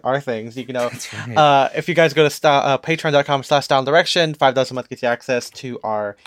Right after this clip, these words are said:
Speaker 1: Patreon Discord. And speaking of movies, we also talk about movies on our Patreon.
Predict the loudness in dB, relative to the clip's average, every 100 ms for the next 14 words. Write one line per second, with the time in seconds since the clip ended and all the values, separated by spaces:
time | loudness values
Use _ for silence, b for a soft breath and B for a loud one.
0 | b b -6 -4 -2 -2 -2 -4 2 4
1 | 4 2 0 0 -2 -6 -8 -4 -2 -2
2 | -2 -2 -4 -2 -6 -2 -2 0 2 2
3 | 0 -6 -6 -6 -6 -6 -6 -10 -10 -6
4 | -2 -2 -2